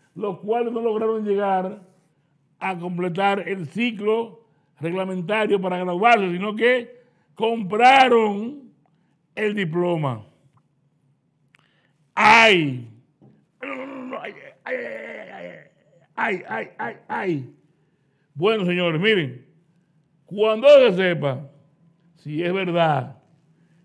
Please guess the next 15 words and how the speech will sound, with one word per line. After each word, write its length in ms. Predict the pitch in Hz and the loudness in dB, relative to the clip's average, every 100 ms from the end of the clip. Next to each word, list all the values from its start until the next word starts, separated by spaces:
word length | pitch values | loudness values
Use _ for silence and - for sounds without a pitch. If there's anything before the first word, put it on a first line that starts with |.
| _ | _
que 280 | - 151 175 | -12 -6 -4
ellos 440 | 196 208 175 131 - _ _ _ _ _ | 0 0 0 -6 -18 _ _ _ _ _
han 400 | 160 170 196 202 | -10 -8 -6 -4
logrado 880 | 190 175 175 185 196 180 170 165 165 - | -4 -2 0 2 2 0 -2 -6 -10 -6
esto, 500 | 185 147 - 135 123 - _ _ _ _ _ _ _ | -4 -4 -6 -10 -10 -16 _ _ _ _ _ _ _
miren, 300 | 185 208 - _ _ _ _ _ _ - _ | -16 -16 -18 _ _ _ _ _ _ -20 _
serán 240 | 135 143 | -10 -6
el 100 | 160 | -4
hazme 200 | 151 156 | -4 -4
reír. 420 | 147 123 113 110 107 _ _ _ _ _ _ _ _ _ _ | -6 -6 -8 -10 -18 _ _ _ _ _ _ _ _ _ _
Serán 440 | _ - 151 170 202 | _ -10 -2 0 0
el 100 | 202 | 2
hazme 240 | 190 202 | 0 0
reír, 600 | 202 196 214 233 220 165 | 0 2 2 2 0 -2
señores. 640 | 139 170 196 202 170 131 | -2 -2 -2 -2 -2 -4